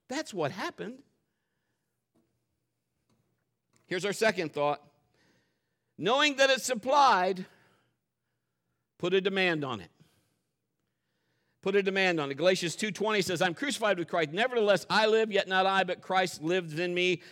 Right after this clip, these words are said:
The life which I now live in the flesh, I live by the faith of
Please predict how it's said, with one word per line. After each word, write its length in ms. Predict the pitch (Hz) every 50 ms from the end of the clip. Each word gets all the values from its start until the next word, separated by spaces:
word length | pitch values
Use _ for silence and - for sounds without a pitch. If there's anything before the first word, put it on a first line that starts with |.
| - _
The 100 | 147 151
life 220 | 165 185 190 170
which 160 | 170 180 -
I 80 | 180 175
now 200 | 175 180 180 175
live 180 | 175 180 170
in 60 | 170 165
the 100 | 165 -
flesh, 320 | - 175 180 175 160 - -
I 180 | 156 160 165
live 260 | 160 165 180 180 170 160
by 140 | 165 160
the 120 | 151 143 147
faith 500 | - - 175 175 185 185 185 180 - _ _ _ _ _ _ _ _ _ _ _ _ _ _ _ _ _ -
of 520 | 208 233 214 170 131 110 101 101 98 113